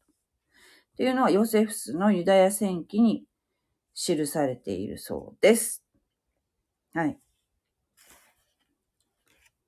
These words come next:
このようなことで、えー、この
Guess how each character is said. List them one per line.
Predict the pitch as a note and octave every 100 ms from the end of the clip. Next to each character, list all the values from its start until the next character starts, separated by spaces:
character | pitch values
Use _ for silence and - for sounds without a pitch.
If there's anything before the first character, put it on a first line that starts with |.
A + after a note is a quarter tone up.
| _ _ _ _ _ _ _ _ _ _ _ _ _ _ -
こ | F#3+
の | F3+
よ |
う | E3+
な | B2+ A2+ - _ _ _ _ -
こ | -
と | D3
で、 | A#2 D#2+ - _ _ _ -
え | C#3+ C3+ - - - - - - -
ー、 | _
こ | D4
の | D4+ B3+